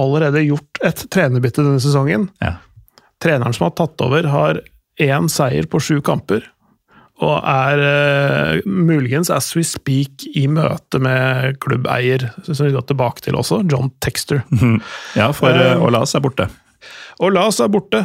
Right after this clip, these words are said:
Speaker 1: og det er jo litt grann av det som, det kommer etter semifinalen i tjue tjue,
Speaker 2: Mhm.
Speaker 1: men, eh, kommer før, eh, i dag, da.
Speaker 2: Ja.
Speaker 1: Ehm, eh, og, og det er at, eh, ja, det, de er nå på sin andre trener, som kanskje får, kanskje de,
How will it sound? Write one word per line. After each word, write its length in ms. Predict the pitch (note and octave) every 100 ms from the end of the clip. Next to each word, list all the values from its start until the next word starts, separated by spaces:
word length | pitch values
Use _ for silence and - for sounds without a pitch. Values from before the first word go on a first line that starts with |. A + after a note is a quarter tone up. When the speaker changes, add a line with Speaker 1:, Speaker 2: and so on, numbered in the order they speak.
| -
Speaker 1:
og 140 | F3+
det 80 | E3+
er 160 | F3 F3+
jo 60 |
litt 120 | E3+ -
grann 200 | D#3 D3
av 120 | D3
det 140 | D3+ C#3+
som, 160 | E3+
det 220 | F3+ D3+ D3+
kommer 240 | D#3 D3
etter 380 | - - _ D#3
semifinalen 640 | E3+ D3+ C3+ B2+ C3 C#3
i 40 | D#3
tjue 200 | D3+ C3
tjue, 400 | B2+ G#2+ F3 B3
Speaker 2:
Mhm. 80 | D#3+
Speaker 1:
men, 260 | D#3+ D#3
eh, 240 | D3+ D3+ D3
kommer 200 | D3 D3+
før, 400 | C#3 C#3 B2+ C3
eh, 260 | C3 C3+ C#3+
i 20 |
dag, 280 | C3+ C3+ F#3+
da. 140 | G3+ F#3 -
Speaker 2:
Ja. 120 | E2 -
Speaker 1:
Ehm, 1120 | - D3+ D#3+ D#3+ D#3+ D#3+ D#3+ D#3 D3+ D#3 E3+ F#2
eh, 600 | - - - C#2 - - D#2
og, 340 | - - D#3+ -
og 140 | D#3
det 100 | D3+
er 240 | C#3 C#3+
at, 220 | C#3 C#3 -
eh, 500 | - - - - - - -
ja, 140 | D#3+ G#3
det, 380 | F3 D#3+ E3 D#3+
de 60 |
er 80 | D#3+
nå 100 | D#3
på 120 | C3
sin 120 | D3+ F3
andre 320 | D#3+ C3 D#3+
trener, 300 | E3 C3+ D#3+
som 180 | D#3+ F3
kanskje 580 | E3 F3 C3 G#2+ - E3
får, 460 | D3+ - E3 - D#3+
kanskje 440 | - F#3 - - C#3
de, 580 | C#3+ D#3 D3+ E3+ -